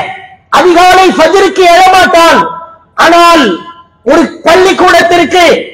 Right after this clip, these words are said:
கல்லூரிக்கு செல்வதற்காக விரைவாக எழுந்து செல்வான். ஏதாவது ஒரு பொருள் பெற்றோரிடமிருந்து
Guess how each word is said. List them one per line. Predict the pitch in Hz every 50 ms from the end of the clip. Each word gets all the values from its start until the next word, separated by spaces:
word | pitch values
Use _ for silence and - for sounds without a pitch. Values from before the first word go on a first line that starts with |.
| - -
கல்லூரிக்கு | - - - 359 392 403 381 381 370 269 370 359 -
செல்வதற்காக | - 339 339 381 381 370 370 370 349 349 359 359 349 339 339 339 320 330 311 269 - - - - - - 208
விரைவாக | 277 320 320 381 370 349 359 370 392 403 392 370 359 339
எழுந்து | 339 359 359 349 339 -
செல்வான். | 320 311 311 294 277 277 277 262 - - - - - - - - - _ _ _ _ _ _ _ _ _ _ _ _ - - _ _ _ _ _ _ _ _ _ - 196 202
ஏதாவது | 226 277 302 349 359 349 339 349 339 269 - 339 - - - - - - - _ - _ _ _ -
ஒரு | 240 302 330 220 -
பொருள் | 349 359 370 381 370 320 - - - - - - - - - _ _ _ _ _ -
பெற்றோரிடமிருந்து | 269 285 269 320 359 349 349 339 349 349 339 349 349 349 359 349 349 349 349 370